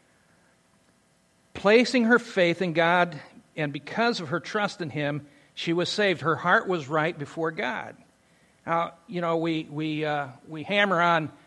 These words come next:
on Rahab pretty hard about what she did for a living. Well, and, and rightfully so. She wa-, she wasn't, uh, <laughs> she wasn't the, uh, uh,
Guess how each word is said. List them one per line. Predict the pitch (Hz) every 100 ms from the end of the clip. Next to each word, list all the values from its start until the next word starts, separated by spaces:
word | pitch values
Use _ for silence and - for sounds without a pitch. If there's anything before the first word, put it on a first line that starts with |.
| _ -
on | 170 170
Rahab | 185 175 180 -
pretty | 185 175
hard | 156 285 247
about | 170 175 160
what | 190 175
she | - 165
did | 190
for | - 185
a | 180
living. | 269 214 131 - - _ _ _ _ -
Well, | 285 262 240
and, | 262 247
and | 262 247
rightfully | 240 226 220 202
so. | - 269 180 117 -
She | 214
wa-, | 208
she | 185 220
wasn't, | 196 196 214 165 -
uh, | 190 165 156 - _ _ _ -
<laughs> | - - _ _ _ _
she | - 214
wasn't | 190 165 170 -
the, | 151 147
uh, | 147 139 123 - _ _ _ _ _ _ _ _ _
uh, | 160 98